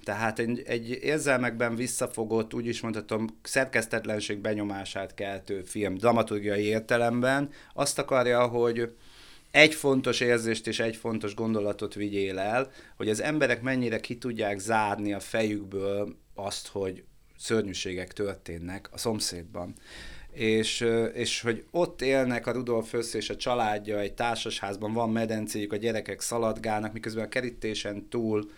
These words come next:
ott van Auschwitz, és, ö, emberek halnak meg, és erről ők soha nem beszélnek.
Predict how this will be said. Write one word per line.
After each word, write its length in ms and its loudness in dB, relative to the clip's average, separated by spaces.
ott 200 -6
van 160 -2
Auschwitz, 600 0
és, 300 -2
ö, 160 0
emberek 440 0
halnak 480 -2
meg, 280 -2
és 220 -4
erről 500 4
ők 160 -4
soha 260 -6
nem 180 -6
beszélnek. 640 -14